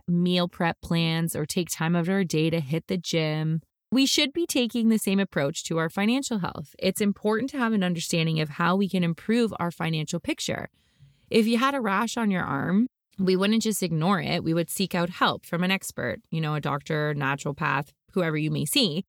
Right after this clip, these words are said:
But it's important to do the same with our finances. There are a multitude of resources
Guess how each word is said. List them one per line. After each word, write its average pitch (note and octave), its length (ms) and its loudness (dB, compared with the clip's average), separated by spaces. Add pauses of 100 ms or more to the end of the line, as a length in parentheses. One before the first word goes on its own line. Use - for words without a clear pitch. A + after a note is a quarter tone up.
(120)
But G#3 160 2
it's A#3+ 180 -2
important C4+ 360 0
to C#4 80 -6
do C4+ 100 -2
the B3+ 100 0
same A#3 300 4
with A#3 140 2
our A3+ 100 -2
finances. G#3 640 -2
There G3 220 -2
are - 180 0
a G#3+ 160 0
multitude F#3 920 2
of D#3 140 -2
resources D#3 920 -2